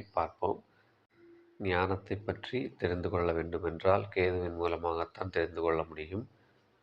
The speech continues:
மகான்கள் தரிசனம், ஸ்தல யாத்திரை, கோவில்,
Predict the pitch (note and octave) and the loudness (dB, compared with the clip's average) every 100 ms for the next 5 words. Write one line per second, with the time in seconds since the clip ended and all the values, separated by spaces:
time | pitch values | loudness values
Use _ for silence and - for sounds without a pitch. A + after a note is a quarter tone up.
0 | _ - G2 G#2 G2+ G2 G2+ F2+ F2 E2+ | _ -4 2 4 4 6 4 4 0 -2
1 | G2+ F2+ - - _ - F#2 G2 G2 F2+ | -2 -4 -4 -12 _ 0 4 4 4 2
2 | E2+ - - G2 D#3+ G3+ _ _ _ - | 2 0 -4 -4 -4 -10 _ _ _ -6
3 | - F2+ F2 F#2+ | 2 4 4 0